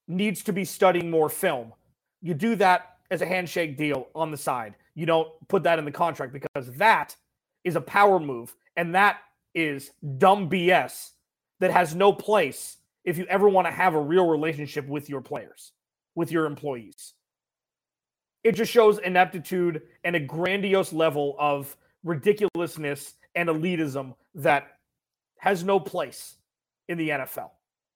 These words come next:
It has no place really anywhere from a boss to employee relationship, especially being the guy that you just are gonna pay a whole bunch of money. You know what? Don't pay him then. If you're uncertain about it, trade him. There's a bunch of teams that would have loved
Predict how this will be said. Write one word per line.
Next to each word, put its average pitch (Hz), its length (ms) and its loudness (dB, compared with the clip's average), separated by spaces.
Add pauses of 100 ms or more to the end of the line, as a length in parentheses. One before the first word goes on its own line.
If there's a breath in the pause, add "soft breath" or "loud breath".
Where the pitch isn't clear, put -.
(480)
It 175 140 -4
has 190 240 0
no 185 140 0
place - 520 -8 (720)
really 254 380 0
anywhere 185 480 -2 (800)
from 190 140 -6
a 180 60 -2
boss 180 340 4
to 190 100 -2
employee 170 320 0
relationship, 156 360 -2
especially 151 680 0 (440)
being 170 340 0 (160)
the 165 100 -4
guy 170 180 2
that 156 60 -6
you 160 100 -4
just 147 260 -10
are 165 100 0
gonna 151 160 -2
pay 156 280 0
a 139 80 0
whole 151 120 0
bunch 143 200 -6
of 139 80 -14
money. 123 260 -12 (260)
You 196 100 -6
know 214 120 4
what? 196 260 2 (520)
Don't 240 220 8
pay 180 160 0
him 131 140 -8
then. 101 120 -16 (720)
If 180 220 0
you're 190 100 6
uncertain 156 380 -4
about 123 240 -10
it, - 60 -20 (100)
trade 208 300 4
him. 131 100 -10 (320)
There's 170 140 -4
a 160 40 -6
bunch 190 180 0
of 180 60 -10
teams 190 220 -4
that 151 80 -4
would 151 100 -2
have 143 80 -2
loved 156 300 0